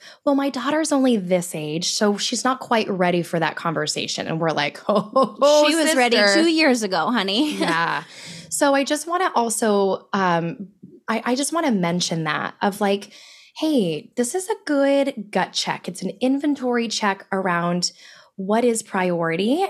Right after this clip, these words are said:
Speaker 1: and not to say that the pendulum needs to swing from one to another, but, like, where's the happy medium? Because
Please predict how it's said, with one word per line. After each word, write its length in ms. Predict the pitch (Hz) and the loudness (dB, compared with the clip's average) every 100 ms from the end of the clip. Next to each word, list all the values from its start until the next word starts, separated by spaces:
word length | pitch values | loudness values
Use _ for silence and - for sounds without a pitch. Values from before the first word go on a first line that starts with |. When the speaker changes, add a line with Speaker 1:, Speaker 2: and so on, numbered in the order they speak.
| - | -2
Speaker 1:
and 260 | 226 233 226 | 0 0 0
not 220 | 240 - | -2 -4
to 140 | - | -6
say 420 | 277 226 214 214 | -4 -2 0 0
that 400 | 226 214 196 185 | 0 0 0 0
the 100 | - | -4
pendulum 800 | 202 - 214 220 233 247 240 233 | -4 -2 0 0 0 0 0 2
needs 320 | 202 202 208 | 2 0 -2
to 140 | - 202 | -4 -4
swing 440 | - - 196 190 | -2 -2 0 0
from 300 | 185 190 180 | -2 -2 0
one 320 | 180 180 208 | 0 0 0
to 160 | 233 240 | -2 -2
another, 380 | 233 196 196 185 | 0 0 0 -2
but, 160 | 202 | -2
like, 160 | 202 202 | -2 -4
where's 420 | 190 208 262 320 | -2 -2 0 -2
the 140 | - 349 | -4 -2
happy 360 | 226 208 202 | -2 -2 0
medium? 560 | 180 170 160 156 - - - - - - - | 0 0 -2 -4 -6 -8 -12 -16 -16 -18 -6
Because 640 | 220 214 220 214 208 196 | -4 -2 0 2 2 -2